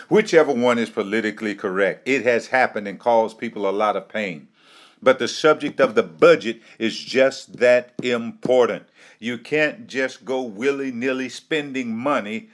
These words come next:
that you do not have. And I know that sounds like an oxymoron there. The government is concerned about spending money, but we're so far in the hole, we're never gonna get out. All, I'm just trying to point out the importance of a budget.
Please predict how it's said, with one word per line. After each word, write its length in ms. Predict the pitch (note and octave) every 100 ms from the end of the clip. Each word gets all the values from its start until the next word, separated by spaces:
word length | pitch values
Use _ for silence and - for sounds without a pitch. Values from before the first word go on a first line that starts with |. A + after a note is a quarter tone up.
| _ -
that 320 | B2 C3 -
you 120 | C3+
do 360 | B2 B2 C3+ C3+
not 420 | B2 B2 B2+ -
have. 460 | C#3 C#3 A2 D#2 - _ _ _ _ _ _ _ -
And 120 | G2+
I 80 | B2
know 180 | B2+ A#2+
that 160 | A#2+
sounds 300 | A#2 B2 A2
like 140 | A2 A2
an 100 | A2
oxymoron 920 | A2+ A2 A2+ G#2+ A#2 A2 G#2 G2 F#2+
there. 280 | G#2 G#2+ - _ -
The 100 | G#2
government 400 | A2 B2+ B2 A2+
is 100 | G#2+
concerned 400 | G2 - B2 A2+
about 240 | A2 G#2+
spending 440 | - B2 A2 G#2
money, 220 | G2+ A2+ A2
but 140 | G#2
we're 120 | G2
so 180 | G2+ A2+
far 320 | - A#2+ A2
in 80 | G2+
the 60 | F#2
hole, 260 | A#2+ A2
we're 140 | G2 F#2+
never 260 | A2 A2
gonna 200 | G#2 F#2+
get 180 | F#2 G2+
out. 360 | G2+ F2 - - - -
All, 240 | C#3+ D#3
I'm 180 | D3 C#3
just 280 | D3 D#3+ -
trying 280 | D3+ C#3 B2
to 60 |
point 420 | A2 - D3+ C#3+ A2
out 360 | G#2+ F#2 -
the 100 | A2+
importance 640 | G#2+ E2+ - A2+ G2 F2+ -
of 140 | F2
a 80 | F2
budget. 480 | - F2 - -